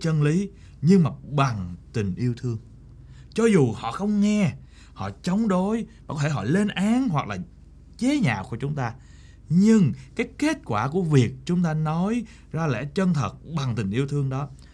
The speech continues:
sẽ làm cho tôi và quý vị trưởng thành hơn. Cho nên một đứa trẻ, chúng ta thấy một hình ảnh tương phản giữa câu mười bốn và chúng ta đã được học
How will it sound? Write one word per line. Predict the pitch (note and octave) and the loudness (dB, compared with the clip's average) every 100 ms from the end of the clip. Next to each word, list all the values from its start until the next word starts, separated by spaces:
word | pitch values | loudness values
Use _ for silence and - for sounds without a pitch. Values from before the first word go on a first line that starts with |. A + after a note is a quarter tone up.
| - - | -20 -14
sẽ | - A2+ | -8 -4
làm | G2+ E2+ | -4 -6
cho | F#2 G#2 | -10 -6
tôi | A2 A2 | -6 -6
và | F#2+ | -8
quý | - A2+ | -10 -10
vị | F#2+ E2 - - | -10 -14 -20 -12
trưởng | G#2 F#2+ A2+ | -10 -8 -8
thành | A#2 D#2+ | -10 -14
hơn. | - F2 - - - - - - - - - - - | -14 -16 -16 -20 -20 -20 -20 -20 -20 -20 -20 -20 -4
Cho | C#3 | 0
nên | D#3+ D3+ | 4 4
một | B2 C3+ | 2 2
đứa | G#3+ | 2
trẻ, | - - A#2+ D#3+ E3+ - | 2 -6 -6 -6 -6 -6
chúng | D#3 | -4
ta | E3+ C#3+ | -4 -4
thấy | C#3 D3 F3+ F3 - - - | -4 -4 -4 -6 -14 -12 -8
một | - | -4
hình | A#2+ | -4
ảnh | F#2 D#3 | -2 -4
tương | - F#3 F3+ | 0 2 0
phản | - F2+ A#2+ E3+ | -2 -6 -2 0
giữa | B2 C3+ | 0 -2
câu | E3+ | -2
mười | D#3 A2+ F#2 | 0 0 0
bốn | A#2 F#3 A#3 | -2 -2 -2
và | - | -4
chúng | C#3 | -4
ta | C3+ | -4
đã | G2+ | -4
được | A#2+ - | -4 -6
học | G2 - | -10 -12